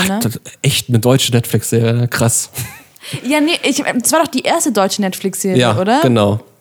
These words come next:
Speaker 2: Aber ich, ich weiß nämlich, dass ich damals alle gesagt haben, „Guckt's dir an.“ Dann hab ich die ersten zehn Minuten angeguckt und dann bin ich wieder runter.
Speaker 1: Ist halt eine mega geile Zeitreise-Geschichte und die über verschiedene Zeitstränge und so geht und ist halt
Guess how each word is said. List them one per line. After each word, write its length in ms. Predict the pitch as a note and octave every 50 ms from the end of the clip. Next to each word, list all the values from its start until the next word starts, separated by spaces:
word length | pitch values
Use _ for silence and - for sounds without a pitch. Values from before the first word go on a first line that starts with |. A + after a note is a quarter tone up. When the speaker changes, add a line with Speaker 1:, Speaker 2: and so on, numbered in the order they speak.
| _ - -
Speaker 2:
Aber 180 | - A#3+ B3 -
ich, 200 | A#3 - C4 -
ich 140 | - - -
weiß 220 | A#3+ A#3 C#4+ C4
nämlich, 220 | C#4+ C#4+ C#4+ C#4 C#4+
dass 200 | C#4+ C4+ C4 B3+
ich 80 | C4 -
damals 340 | C4+ B3+ B3+ B3+ A#3+ A#3+ - -
alle 180 | - A#3+ B3+ B3+
gesagt 260 | B3 A#3 A#3 B3 A#3+ -
haben, 140 | C4 A#3+ A#3
„Guckt's 380 | - B3+ - - - - -
dir 160 | - A#3 - -
an.“ 160 | A3+ B3+ C#4+ C#4
Dann 40 | A#3+
hab 60 | A#3+ A#3+
ich 60 | A#3
die 100 | - -
ersten 220 | - A#3+ - A#3+
zehn 120 | A#3 - A#3+
Minuten 240 | A#3 A#3+ A#3+ A3+ A#3
angeguckt 500 | - A#3+ B3+ B3+ - - C4+ C4+ - -
und 100 | A3 G#3+
dann 100 | G#3 G3+
bin 100 | G#3+ A3
ich 60 | G3+
wieder 140 | G3+ G#3 G3+
runter. 340 | F#3+ F#3+ F3 F3 E3+ F3 F#3 - - - - -
Speaker 1:
Ist 140 | A#2 - -
halt 120 | C#3 C3
eine 80 | B2+ B2
mega 260 | B2 C3 C3 B2+ A#2+
geile 260 | A2+ A2+ A2+ A2 G#2+
Zeitreise-Geschichte 1400 | - - A2+ G#2+ A2 A2+ A2 A2 G#2 G#2 A2 A2+ A2 G#2+ G#2 G2+ A2 A#2 A2+ G#2 - A2+ G#2 - - A#2 G2+ G2+ F#2+ G2+
und 180 | - A#2 A#2
die 80 | - A#2+
über 580 | - - - A#2 A2 A2 G#2+ G#2 - - - - _ _ _ _ _ _ -
verschiedene 460 | - - C#3 - - D#3+ D3 C#3 A2+
Zeitstränge 720 | - - - A#2+ B2+ C3+ - - - - A#2+ A#2 A#2 A2+
und 240 | G#2+ G2+ A2 A2+ G#2+
so 120 | - A#2+ G#2+
geht 260 | G#2 A#2+ G#2+ G#2+ -
und 160 | A2+ A2+ G#2+
ist 140 | A#2 - -
halt 220 | A2 A2 A2 -